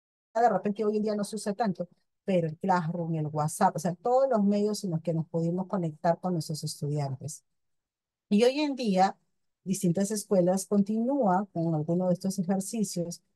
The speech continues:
porque la tecnología nos ayuda, no hay que tenerle temor a la tecnología. Recordemos también que hoy en día un docente, un profesional como somos nosotros de la docencia,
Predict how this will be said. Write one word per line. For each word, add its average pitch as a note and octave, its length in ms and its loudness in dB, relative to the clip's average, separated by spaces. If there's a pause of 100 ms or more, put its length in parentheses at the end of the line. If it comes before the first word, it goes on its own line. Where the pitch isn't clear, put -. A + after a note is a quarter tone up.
(140)
porque C#4+ 320 0
la C#4+ 100 0
tecnología C4+ 720 0
nos B3 240 -4
ayuda, A#3+ 580 -2 (200)
no F#3+ 140 2
hay G3 80 2
que A3 120 -6
tenerle E3+ 500 0
temor G3 460 4
a - 40 2
la D#3 100 0
tecnología. D3+ 800 -2 (480)
Recordemos G3 680 0
también G#3+ 500 0
que F#3 140 -4
hoy F#3+ 160 2
en G#3 140 0
día F#3 380 -2 (100)
un F#3 200 -2
docente, F#3 840 0
un E3 140 -2
profesional F3 840 -2
como E3+ 200 -2
somos E3+ 340 -4
nosotros F#3 460 -6
de F#3 120 -2
la F#3 80 -4
docencia, F#3+ 680 -4